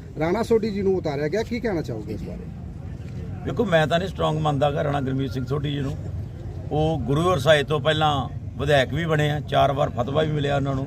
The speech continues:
Speaker 1: ਜੀ।
Speaker 2: ਜਿਹੜੇ ਗੁਰੂ ਹਰਸਾਏ ਤੋਂ ਭਗੌੜਾ ਹੋ ਗਏ, ਵੇਖੋ, ਉਹਨਾਂ ਨੇ ਇੱਕ ਸਰਵੇ ਕਰਾਇਆ ਸੀ ਗੁਰੂ ਹਰਸਾਏ ਤੋਂ।
Speaker 1: ਜੀ।
Speaker 2: ਉੱਥੇ ਉਹਨਾਂ ਦੀ ਸਰਵੇ 'ਚ ਰਿਪੋਰਟ ਆਈ ਸੀ, ਉਹ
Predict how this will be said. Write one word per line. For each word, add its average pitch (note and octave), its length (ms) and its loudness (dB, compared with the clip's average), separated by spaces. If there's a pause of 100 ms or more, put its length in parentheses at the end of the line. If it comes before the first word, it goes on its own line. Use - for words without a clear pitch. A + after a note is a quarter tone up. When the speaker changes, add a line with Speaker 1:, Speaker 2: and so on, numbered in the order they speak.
(120)
Speaker 1:
ਜੀ। C3 180 -2 (840)
Speaker 2:
ਜਿਹੜੇ F#3+ 540 0 (140)
ਗੁਰੂ F#3 380 4
ਹਰਸਾਏ E3 320 6
ਤੋਂ E3+ 140 -4
ਭਗੌੜਾ D3 400 4
ਹੋ C#3 140 2
ਗਏ, A#2+ 160 -2 (1120)
ਵੇਖੋ, D#3+ 240 0
ਉਹਨਾਂ F#3+ 140 4
ਨੇ F#3+ 60 2
ਇੱਕ F#3 100 0
ਸਰਵੇ D3 440 2
ਕਰਾਇਆ D3+ 240 4
ਸੀ D3+ 100 0
ਗੁਰੂ D#3 240 0
ਹਰਸਾਏ C#3 300 2
ਤੋਂ। D3 180 -4 (280)
Speaker 1:
ਜੀ। B2 160 -6 (160)
Speaker 2:
ਉੱਥੇ D3+ 260 0
ਉਹਨਾਂ F3 200 4
ਦੀ D#3+ 440 2 (100)
ਸਰਵੇ D#3 280 4
'ਚ C3 60 -2
ਰਿਪੋਰਟ D#3 340 0
ਆਈ D#3 160 4
ਸੀ, D#3 140 0
ਉਹ D#3+ 80 0